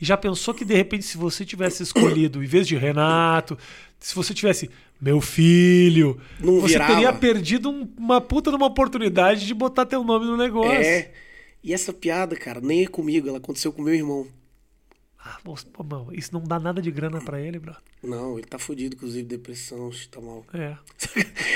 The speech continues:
Speaker 2: E
Speaker 1: Foda-se.
Speaker 2: É, é, e aconteceu essa história, essa foi, foi foda. E é uma história que eu menosprezava, que aconteceu em casa, eu falei, "Ah, a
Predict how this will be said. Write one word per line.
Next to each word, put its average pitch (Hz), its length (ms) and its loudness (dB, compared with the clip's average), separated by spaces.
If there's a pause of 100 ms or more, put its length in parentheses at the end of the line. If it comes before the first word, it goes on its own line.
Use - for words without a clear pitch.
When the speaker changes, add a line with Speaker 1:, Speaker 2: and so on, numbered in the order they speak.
(140)
Speaker 2:
E 190 540 4
Speaker 1:
Foda-se. 175 800 0 (420)
Speaker 2:
É, 151 680 4
é, 143 100 2
e 139 200 2
aconteceu 156 400 -2
essa 170 80 0
história, 170 300 -2
essa 151 340 -2
foi, 196 180 0
foi 196 180 -8
foda. 139 260 -4
E - 20 4
é - 40 4
uma 220 80 6
história 240 280 2
que 240 100 2
eu 247 80 6
menosprezava, 247 720 4
que - 160 -6
aconteceu 294 380 0
em 277 40 -2
casa, 240 380 2
eu 233 80 -8
falei, 233 220 -4
"Ah, 135 120 -6
a - 0 -